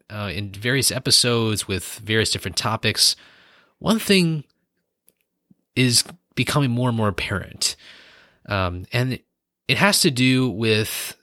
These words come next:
personal responsibility. Now, when I say personal responsibility, I say that in, in a very different context. Personal responsibility, or lack of, I should say. Um, in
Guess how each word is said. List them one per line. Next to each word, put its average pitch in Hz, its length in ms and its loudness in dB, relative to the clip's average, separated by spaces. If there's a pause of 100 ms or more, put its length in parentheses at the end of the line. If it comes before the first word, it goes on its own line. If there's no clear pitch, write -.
(340)
personal - 380 2
responsibility. 98 840 0 (160)
Now, 110 360 2 (1200)
when 131 120 -6
I 147 60 -4
say 185 160 2
personal 147 300 -2
responsibility, 117 440 0
I 113 60 6
say 156 200 4
that 127 360 2
in, 104 380 0 (600)
in 120 80 0
a 120 40 0
very 151 180 4
different 104 320 0
context. - 720 -2 (1040)
Personal 147 300 2
responsibility, 123 540 2
or 113 260 0
lack 107 480 0
of, - 400 -10
I 95 100 -2
should 82 220 -4
say. - 340 -2 (560)
Um, 98 220 -2
in 107 340 -4